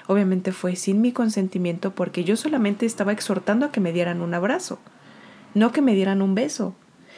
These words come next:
Eh, a otra chica, inclusive comentó que la, le metieron la lengua en la boca, eh, besándola.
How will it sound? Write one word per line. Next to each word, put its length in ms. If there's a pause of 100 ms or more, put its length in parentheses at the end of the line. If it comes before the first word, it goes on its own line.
(420)
Eh, 300
a 80
otra 280
chica, 520 (360)
inclusive 720 (400)
comentó 480
que 140
la, 300 (220)
le 180
metieron 440
la 60
lengua 280
en 80
la 80
boca, 420 (480)
eh, 380
besándola. 920